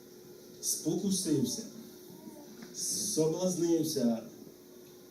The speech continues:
цими грошами, які пропонував йому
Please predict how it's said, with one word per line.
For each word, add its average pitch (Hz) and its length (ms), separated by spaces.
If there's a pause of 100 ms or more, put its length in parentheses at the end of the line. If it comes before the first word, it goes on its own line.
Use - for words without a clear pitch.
(320)
цими 156 300
грошами, 135 560
які 117 280
пропонував 139 800
йому 147 420